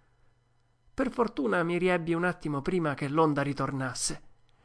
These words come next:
e dal momento che l'acqua avrebbe tornato a rovesciarsi su di me, decisi di aggrapparmi saldamente alla roccia e trattenere il respiro, se avessi avuto la forza di resistere,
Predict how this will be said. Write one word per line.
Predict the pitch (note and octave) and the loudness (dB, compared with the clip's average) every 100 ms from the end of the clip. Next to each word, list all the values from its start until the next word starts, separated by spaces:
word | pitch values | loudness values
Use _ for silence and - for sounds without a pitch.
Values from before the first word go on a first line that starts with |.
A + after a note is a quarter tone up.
| - | -8
e | F#3 C#3 | -6 0
dal | D3+ | 0
momento | C#3+ D3+ D#3 C#3+ C#3+ | 2 4 4 2 -2
che | D3 | -2
l'acqua | D3 D#3 D3 D3 B2+ - | 6 6 6 -2 -6 -4
avrebbe | D3 D#3 D3+ D3 | 0 2 2 0
tornato | C#3+ C#3 D#3 D#3 D3 | -4 -2 2 2 0
a | |
rovesciarsi | C#3+ D3 C3 - E3+ - D#3 | -2 -2 -4 2 2 2 -6
su | E3+ D3 | -4 -4
di | C#3 | -2
me, | D3+ D3+ C3+ - _ _ _ - | 0 0 -2 -16 _ _ _ -8
decisi | F#3+ G#3 B3 G3+ F3+ | 2 2 2 0 0
di | D#3+ F#3 | 2 2
aggrapparmi | F3 D#3+ D3+ F#3 F3 D#3+ D3+ | 2 0 2 6 4 4 0
saldamente | - F3 D3+ D#3 F3 E3 D3+ | 0 0 2 2 2 -2 -2
alla | C#3+ C#3 | -2 0
roccia | C#3 C3 - C#3+ - - _ _ - | -2 -4 -4 -6 -6 -20 _ _ -4
e | G#3 | -4
trattenere | - G#3 - F#3+ G3 F#3 | 0 -2 0 0 0 0
il | E3+ | -2
respiro, | D3+ D#3 - - F3 C#3+ - _ _ - | -2 -4 -4 -2 0 0 -6 _ _ -12
se | - C#3+ | -6 -4
avessi | C#3+ B2 - | -2 -4 -6
avuto | C3 D3 - C3 | -4 -4 -4 -6
la | B2 | -2
forza | D#3 C#3 - C3+ | 0 0 0 -4
di | C#3 | -2
resistere, | C#3 F3 D3+ - C#3+ B2+ | -4 -2 -2 -2 -4 -4